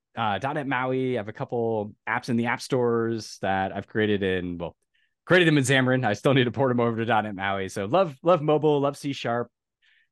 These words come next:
Um, and I have a couple, I'll say, passion interests where, uh, a couple years ago, I had some weird bugs in my app,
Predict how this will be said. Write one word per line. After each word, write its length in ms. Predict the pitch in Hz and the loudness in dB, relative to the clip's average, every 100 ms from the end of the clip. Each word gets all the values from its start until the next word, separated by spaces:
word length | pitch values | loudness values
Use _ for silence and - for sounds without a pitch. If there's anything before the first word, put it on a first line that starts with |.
| - | -6
Um, 680 | 101 95 92 90 90 95 92 | -4 -2 -2 -6 -8 -10 -6
and 420 | 113 113 110 107 | -2 0 0 -2
I 100 | 117 | 0
have 180 | 147 143 | 0 -2
a 40 | |
couple, 640 | - 139 127 113 107 98 _ _ _ _ _ _ _ - | -4 -2 0 0 0 -4 _ _ _ _ _ _ _ -10
I'll 60 | |
say, 140 | 123 113 | -6 -4
passion 440 | - 131 - 131 | -2 0 0 -2
interests 540 | 123 120 120 117 - _ | -2 -2 -4 -4 -10 _
where, 500 | 117 101 98 98 - _ _ _ _ | -2 0 0 -2 -4 _ _ _ _
uh, 360 | 104 101 92 90 | -4 -2 -2 -2
a 40 | 92 | -4
couple 180 | 135 127 | -6 -6
years 220 | 127 117 | -6 -4
ago, 500 | 113 110 104 101 87 _ - | -2 0 0 -2 -4 _ -8
I 100 | 98 | -4
had 200 | 104 98 | -4 -6
some 180 | 90 | -8
weird 240 | 107 139 120 | -4 -2 0
bugs 260 | 123 123 117 | 0 -2 -4
in 60 | |
my 140 | 101 101 | -6 -6
app, 280 | 143 135 | -8 -10